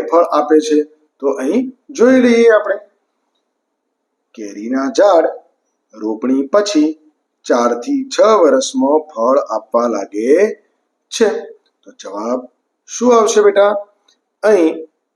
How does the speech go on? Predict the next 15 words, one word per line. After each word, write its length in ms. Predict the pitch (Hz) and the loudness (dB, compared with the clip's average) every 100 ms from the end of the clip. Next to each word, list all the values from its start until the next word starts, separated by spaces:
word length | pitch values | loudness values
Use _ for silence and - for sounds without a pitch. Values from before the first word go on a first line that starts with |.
| _ _ _ - | _ _ _ -20
વિકલ્પ 480 | 104 - 202 202 165 | -12 0 2 2 -2
નંબર 600 | 120 104 101 120 170 - - _ _ _ _ _ _ _ | -2 -6 -2 2 2 2 -4 _ _ _ _ _ _ _
સી 420 | - - 240 254 254 | -16 -2 2 4 4
જવાબ 460 | 131 123 151 185 - _ _ _ - | 2 4 2 0 -4 _ _ _ -6
આવશે. 360 | 220 240 - 185 185 - _ _ 120 | -2 0 0 -4 -6 -14 _ _ -2
રોપણી 460 | 170 - 170 175 | -2 0 0 0
કર્યા 320 | - 117 120 | -2 0 0
પછી 520 | 123 240 233 165 170 - _ _ _ | 0 0 2 0 -2 -8 _ _ _
ચાર 240 | 147 123 | -4 -2
થી 260 | 117 143 143 | -4 -6 -6
છ 180 | - 202 | -2 2
વર્ષમાં 680 | 226 135 123 131 - 208 196 - - _ _ _ - | 2 2 2 0 0 0 0 -4 -16 _ _ _ -6
ફળ 200 | 123 - | -2 -2
આવે 420 | - 98 110 165 285 311 - _ _ _ _ | -4 -6 0 4 4 2 -6 _ _ _ _
છે. 320 | - 151 - | -4 -4 -4